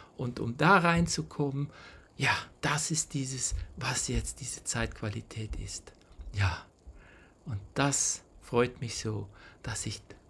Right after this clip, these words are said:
euch da etwas anbieten kann, dich hier inspirieren kann übers, über dieses Video, aber auch über andere Dinge,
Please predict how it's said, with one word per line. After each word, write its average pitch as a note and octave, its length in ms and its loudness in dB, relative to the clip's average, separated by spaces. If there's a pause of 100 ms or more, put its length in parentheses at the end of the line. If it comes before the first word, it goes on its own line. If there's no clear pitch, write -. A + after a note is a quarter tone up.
(140)
euch A2+ 300 0
da G#2+ 300 -2 (360)
etwas A#2 480 -4
anbieten D#3 580 4
kann, C3+ 380 -2 (280)
dich A#2+ 140 -4
hier A#2+ 200 0
inspirieren B2 600 -2
kann A#2+ 180 -2
übers, A2 420 -4 (340)
über - 200 -6
dieses A#2+ 400 -6
Video, B2 300 -4
aber G#2+ 160 -2
auch G2+ 160 -4
über - 220 -6
andere G2+ 340 -4
Dinge, G2 380 -4